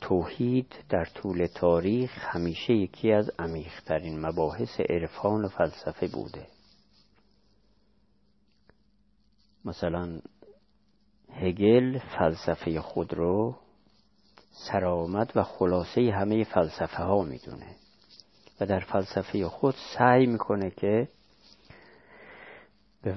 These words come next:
وحدت هستی و توحید اشاره کنه و به شکلی به توحید رسیده. لذا بنده یادمه یکی از کتاب‌های مربوط به فلسفهٔ هگل رو می‌خوندم بیست بیست و پنج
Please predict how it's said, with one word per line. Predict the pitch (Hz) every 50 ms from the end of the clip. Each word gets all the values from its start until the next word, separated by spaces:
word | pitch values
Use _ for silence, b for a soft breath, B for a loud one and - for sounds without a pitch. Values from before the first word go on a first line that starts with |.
| 98
وحدت | 98 87 - - - - - 123 110 - -
هستی | 104 85 87 90 82 - - - - 104 98 95 87 82
و | 85 82
توحید | - - - - 90 85 80 85 107 110 107 - -
اشاره | 62 - - - - - 147 147 -
کنه | - - - 71 71 - - - - 85 85 - - - - _ _ -
و | - 85
به | - - 80
شکلی | 80 - - - - - 131 127 - - - - 123 113 104
به | - 98
توحید | - - - 87 82 80 76 92 98 107 110 107 98 - - - -
رسیده. | - - - - - - - - - - - 95 - - - - _ _ _ - - - -
لذا | 90 82 - - 92
بنده | 92 98 92 87 85 90
یادمه | 92 98 98 90 92 90 85 82 80
یکی | 78 - - -
از | 80 80
کتاب‌های | - - 82 - - 85 80 76 - - - 110 107 98 85 76 71 - - - - - - b b b b b b b b b b b b -
مربوط | 87 82 82 - 92 82 - -
به | - 78
فلسفهٔ | 76 - - 73 67 - - 71 - - 76
هگل | 71 76 - 85 85 82 80 78
رو | 80 85 85
می‌خوندم | 76 71 71 - - - 76 73 73 73 73 71 71
بیست | 69 73 73 - - -
بیست | - - - - -
و | 73
پنج | 73 76